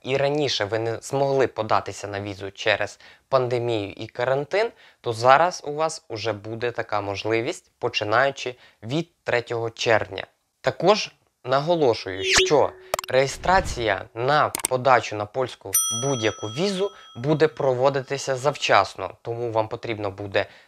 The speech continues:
звернутися до візового центру вашого округу для того, щоб установити дату прийому документів. Інакше документи прийматися не будуть. І, друзі, для того, щоб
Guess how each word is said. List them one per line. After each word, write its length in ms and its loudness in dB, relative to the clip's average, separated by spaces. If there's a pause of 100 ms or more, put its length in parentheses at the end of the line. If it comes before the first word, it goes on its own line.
звернутися 760 2
до 140 -4
візового 520 -6
центру 520 -4 (120)
вашого 720 0
округу 440 -2 (260)
для 140 2
того, 520 0
щоб 220 -2 (100)
установити 800 -2 (240)
дату 580 4 (100)
прийому 560 -2
документів. 840 -4 (280)
Інакше 640 2
документи 600 0 (320)
прийматися 800 0 (120)
не 220 -2
будуть. 480 -6 (140)
І, 80 -2
друзі, 520 0
для 140 2
того, 280 -2
щоб 220 -6